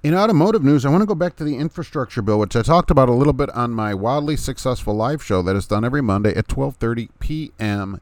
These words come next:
Eastern Time on the YouTubes. There's more in this infrastructure bill, yes. Do you know what's in there? R-, in two, within two years, cars, new cars, will have to be equipped with rear seat monitors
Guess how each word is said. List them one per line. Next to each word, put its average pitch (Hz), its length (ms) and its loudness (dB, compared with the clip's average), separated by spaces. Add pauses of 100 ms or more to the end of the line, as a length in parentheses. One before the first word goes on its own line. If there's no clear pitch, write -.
(120)
Eastern 127 640 -2 (220)
Time 92 360 -2 (100)
on 113 280 0
the 117 340 2
YouTubes. - 520 -4 (1040)
There's 131 220 0
more 117 360 6
in 117 80 4
this 87 200 -2
infrastructure 78 600 -10
bill, 73 260 -12
yes. 104 380 -10 (520)
Do - 80 -2
you 165 40 4
know 208 80 4
what's 220 200 0
in 185 140 2
there? 185 180 0 (520)
R-, 110 360 0
in 131 220 2
two, - 160 0
within 135 240 2
two 170 220 0
years, 123 320 0
cars, 143 360 0 (220)
new 110 240 0
cars, 76 400 -4 (400)
will 123 160 -2
have 151 200 0
to 143 60 -8
be 143 100 -2
equipped - 280 -6
with 113 220 -6
rear 117 480 2
seat - 400 -6
monitors 95 640 -4